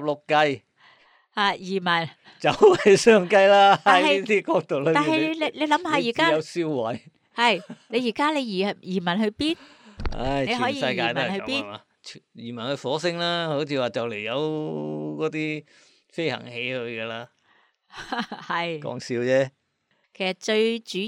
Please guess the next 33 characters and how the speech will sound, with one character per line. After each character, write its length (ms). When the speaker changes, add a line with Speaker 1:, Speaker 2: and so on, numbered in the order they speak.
Speaker 2:
要， 160
最 240
主 160
要 240
呢， 220
都 140
係 400
因 180
為 160
個 360
人 420
心 440
不 120
正， 360
道 120
德 140
敗 240
壞。 300
Speaker 1:
絕 260
對 260
啊， 100
exactly 600
啊。 280
Speaker 2:
因 120
為 160
呢， 240
先 280
一 100
排 380
呢， 200
我 100
就 120
睇 260